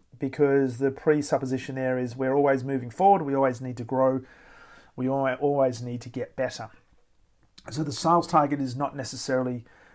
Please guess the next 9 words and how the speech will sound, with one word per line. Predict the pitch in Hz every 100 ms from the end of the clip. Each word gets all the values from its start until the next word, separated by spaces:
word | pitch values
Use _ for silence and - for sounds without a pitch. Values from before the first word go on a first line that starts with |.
| _
gonna | - 131
be | 127
going | 135 127 123 123 113 _ - 110
backwards. | 123 - - - - _ - _ - _
But | 151 143
what | 165 175
tends | 180 160
to | -
happen | - 190 - 127 131